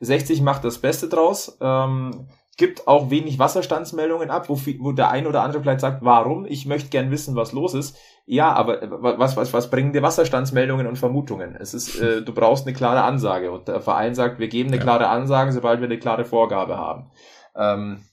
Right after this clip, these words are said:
Speaker 1: ich bin auch immer ganz gerne dabei, was zu kritisieren. In dem Fall kann man das aber nicht tun, ähm, weil ich f-, ich persönlich finde, äh, unter den Voraussetzungen macht sechzig das, äh, Bestmögliche.
Speaker 2: Ja,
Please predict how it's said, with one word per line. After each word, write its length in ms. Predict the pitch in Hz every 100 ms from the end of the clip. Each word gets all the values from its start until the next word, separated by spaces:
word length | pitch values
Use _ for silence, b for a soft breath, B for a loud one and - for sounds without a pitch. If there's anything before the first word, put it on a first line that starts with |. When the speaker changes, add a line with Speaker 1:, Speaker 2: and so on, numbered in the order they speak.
| _ _ _ _ _ -
Speaker 1:
ich 120 | 135
bin 140 | 135 -
auch 160 | 160
immer 140 | 165 151
ganz 200 | 143 139
gerne 160 | 143
dabei, 300 | 135 131 131
was 160 | 127 127
zu 80 | 120
kritisieren. 480 | 131 117 104 131 135
In 100 | 120
dem 160 | 123
Fall 140 | 127 113
kann 160 | 117
man 120 | 123
das 120 | 120 107
aber 140 | 107
nicht 180 | 101 -
tun, 360 | 123 139 - _ _
ähm, 360 | 113 110 110 110 -
weil 540 | 101 110 107 113 98
ich 240 | 123 - -
f-, 120 | 117 135 139 - -
ich 260 | - 135 139
persönlich 440 | 123 120 120 120 - -
finde, 440 | 117 117 117 117 b b b -
äh, 220 | 110 107 -
unter 220 | 120 120
den 480 | 110 107 107 104 101 -
Voraussetzungen 840 | - 101 104 110 107 - 104 101 104
macht 260 | 101 -
sechzig 380 | 98 - 104 -
das, 300 | 92 - -
äh, 160 | - -
Bestmögliche. 920 | - 98 - 101 95 - - - - _ _ _ _ _ _ _
Speaker 2:
Ja, 320 | - 92 -